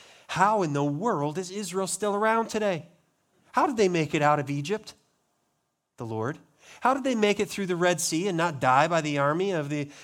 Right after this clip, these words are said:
Egyptians at the shore of the Red Sea? The Lord. How did they make it through the wilderness? Can you imagine a forty-year journey in the wilderness? It's challenging to go forty minutes with a carload of kids.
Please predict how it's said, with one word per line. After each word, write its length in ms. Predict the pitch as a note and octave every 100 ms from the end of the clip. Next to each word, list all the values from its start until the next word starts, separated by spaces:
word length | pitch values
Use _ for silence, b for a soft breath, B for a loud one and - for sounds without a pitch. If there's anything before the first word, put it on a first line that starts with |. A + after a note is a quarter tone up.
| B
Egyptians 640 | C#3+ C#3+ D#3 G3 F#3 F3+
at 140 | F3
the 100 | E3+
shore 420 | A#2+ - D3 D#3
of 80 | F3
the 100 | E3
Red 220 | D#3+ E3
Sea? 220 | E3 E3+ F3+
The 100 | D#3
Lord. 460 | D3 C#3+ D3 F3+ B B B
How 140 | A#3+
did 80 | C#4+
they 120 | D4
make 340 | B3 G#3+ A3 G#3
it 120 | F#3
through 220 | - G3
the 100 | F3+
wilderness? 560 | D3 C3 C#3 F3 G#3+ -
Can 240 | - G3+
you 120 | A#3
imagine 360 | B3 G3 G#3 G#3
a 120 | F3
forty-year 2000 | E3+ - - F#3+ A3 A#3 A#3 A#3 A3 - - - D3 E3+ A3 A#3 G3+ F3+ E3+ E3+ B -
journey 500 | D3 E3+ A3 G#3 G3+
in 60 | G3+
the 80 | G3+
wilderness? 460 | A#3+ A3 D#3 - - B B B B B _ _ _ _
It's 180 | A#3 C4
challenging 640 | - - G#3+ G#3+ G#3+ G#3+
to 60 | G#3+
go 120 | F#3+
forty 460 | E3 - F#3+ E3+ E3
minutes 340 | F3+ B3+ -
with 140 | G#3+ F#3
a 20 |
carload 460 | F#3 F3+ E3 D#3
of 60 | C#3+
kids. 500 | F3+ A3+ A#3 A3 -